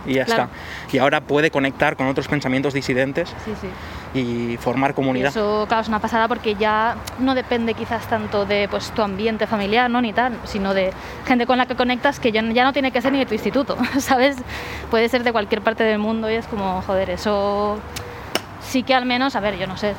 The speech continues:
Speaker 2: si estará cambiando en todos los lados, pero sí que, no sé, por la conversación esta que tuve, pues era como, "Hostia, qué guay", ¿no? Que a día de hoy ya empieza a haber ese rollo, ¿no? Y si a día de hoy ya está, eh, pasando eso y que él lo ha visto en unos años ocurrir,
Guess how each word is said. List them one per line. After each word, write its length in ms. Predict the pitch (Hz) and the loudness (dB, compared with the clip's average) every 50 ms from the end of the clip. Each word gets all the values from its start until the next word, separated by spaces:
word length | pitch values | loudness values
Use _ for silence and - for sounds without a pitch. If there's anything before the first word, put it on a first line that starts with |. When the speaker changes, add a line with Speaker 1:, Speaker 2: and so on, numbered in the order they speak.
| - - - - - - | -6 -12 -14 -14 -14 -10
Speaker 2:
si 120 | - - 220 | -4 -4 -2
estará 200 | 202 - 226 202 196 | 0 0 0 2 2
cambiando 220 | 202 196 196 190 | 2 0 0 -2
en 40 | 196 | 0
todos 180 | 196 190 185 190 | 0 0 0 0
los 40 | 208 | 0
lados, 180 | 196 226 277 - | -2 -2 -2 -2
pero 160 | - 202 190 196 | -2 0 0 0
sí 140 | - 226 | -2 -2
que, 240 | 202 220 220 208 214 - - - - - - - - - - - - - - | 0 2 0 0 0 -4 -10 -14 -14 -14 -14 -14 -14 -14 -14 -14 -12 -8 -4
no 120 | 226 226 214 | -2 -2 0
sé, 160 | 233 220 226 - | 0 -2 -2 0
por 120 | - 190 190 | -2 0 0
la 60 | 190 | 2
conversación 320 | 190 202 196 202 208 208 | 0 0 -2 0 0 0
esta 160 | 214 - 233 208 | 0 0 0 0
que 100 | 220 214 | 0 0
tuve, 220 | 240 226 226 240 | 0 2 2 2
pues 200 | 233 240 233 - | 0 -2 -2 0
era 140 | 233 208 208 | 0 0 0
como, 180 | 208 214 196 190 | 0 0 0 0
"Hostia, 200 | 208 - 240 208 | 0 0 0 0
qué 100 | - 208 | 0 2
guay", 280 | 196 196 214 226 214 196 | 2 2 4 2 2 0
¿no? 140 | 190 220 220 | 0 -2 0
Que 100 | 247 208 | 0 0
a 80 | 196 | 2
día 180 | 190 196 202 208 | 2 2 2 2
de 140 | 208 208 208 | 2 2 2
hoy 160 | 214 226 233 | 2 2 2
ya 220 | 214 220 220 220 240 | 2 2 2 4 2
empieza 380 | 240 233 233 226 226 226 247 | 2 0 0 -2 0 0 0
a 40 | 233 | 0
haber 140 | 220 226 240 | 2 2 0
ese 180 | 240 - 254 240 | 0 0 0 2
rollo, 320 | 220 226 247 247 208 196 | 2 2 2 2 2 0
¿no? 80 | 208 233 | 0 0
Y 80 | 262 | 0
si 100 | 254 - | 0 0
a 60 | 233 202 | 0 0
día 140 | 208 214 | 2 2
de 100 | 220 233 | 2 2
hoy 100 | 240 233 | 2 2
ya 140 | 226 226 220 | 2 0 -2
está, 340 | 214 - - 247 233 226 214 - - - - - - - - - - - - - | -2 0 0 2 2 2 0 -2 -8 -12 -12 -10 -10 -10 -10 -10 -10 -8 -6 -2
eh, 160 | 247 240 233 | 0 2 2
pasando 400 | 233 254 240 269 254 240 226 226 | 2 2 0 2 0 2 2 0
eso 400 | 226 240 226 - 262 240 233 233 226 - - | 0 -2 -2 0 2 2 2 2 0 -4 -6
y 60 | 247 | -4
que 140 | - - 226 | -2 0 0
él 60 | 220 240 | 2 4
lo 60 | 240 | 4
ha 40 | 233 | 2
visto 340 | 233 247 233 - 254 - - | 2 0 0 2 2 2 2
en 140 | 233 240 | 2 2
unos 240 | 240 226 214 208 - | 0 0 -2 -2 -2
años 260 | 220 208 240 311 320 | -2 0 0 -2 0
ocurrir, 380 | 294 220 - 214 202 208 233 | -2 0 0 0 0 0 -2